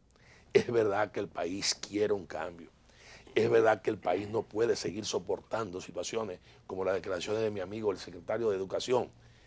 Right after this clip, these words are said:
cuando dice que los, en, ahora en la reinauguración del desayuno escolar, mi amigo, es amigo mío, Melanio. Melanio Paredes, que los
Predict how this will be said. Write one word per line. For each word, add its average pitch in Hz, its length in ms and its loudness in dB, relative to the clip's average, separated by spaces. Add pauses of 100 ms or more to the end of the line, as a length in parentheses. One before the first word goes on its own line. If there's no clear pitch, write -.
(120)
cuando 98 280 2
dice 113 360 0 (580)
que 107 140 2
los, 101 380 2
en, 90 300 0
ahora 117 260 12
en 139 40 4
la 110 120 4
reinauguración 110 760 4
del 120 120 4
desayuno 107 320 -2
escolar, 110 440 2
mi 110 120 -4
amigo, 147 440 2 (680)
es - 60 -16
amigo 110 320 -4
mío, 101 180 -8 (420)
Melanio. 110 380 -12 (420)
Melanio 95 380 2
Paredes, 101 300 -2 (680)
que 135 140 4
los 123 300 4